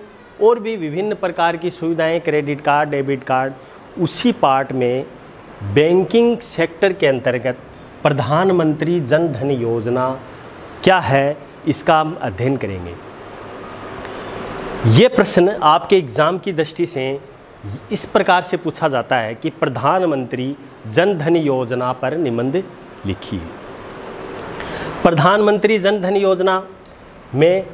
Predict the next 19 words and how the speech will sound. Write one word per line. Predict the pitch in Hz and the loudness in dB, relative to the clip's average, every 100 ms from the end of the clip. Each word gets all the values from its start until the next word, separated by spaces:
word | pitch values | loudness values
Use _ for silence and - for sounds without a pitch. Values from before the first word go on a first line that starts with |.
| - | -10
हम | - 170 | -4 2
मूलभूत | 180 202 156 160 | 4 4 2 0
से | 160 165 | 0 -2
बात | 147 139 139 - | 2 2 2 0
करें | 127 131 143 - - - | -2 -2 -4 -10 -12 -4
कि | 226 - | -4 0
इस | 254 - 254 | 0 2 2
योजना | 175 170 180 175 175 175 | 4 4 4 4 2 2
का | 180 170 | 2 0
मुख्य | 165 175 - | 0 -6 -2
उद्देश्य | 180 127 131 - 107 107 - - - - | -2 0 -2 -4 -8 -8 -12 -18 -18 -10
ग्रामीण | 104 147 175 190 220 | 0 2 4 4 6
और | 220 | 4
शहरी | 214 - 190 160 196 214 | 2 -2 -4 0 -2 -2
परिवेश | 214 170 151 156 151 | -4 -2 0 0 0
में | 151 151 | 2 2
रहने | 156 156 160 | 2 0 0
वाले | 147 139 139 | 0 0 0
लोगों, | 127 113 123 | 0 0 -2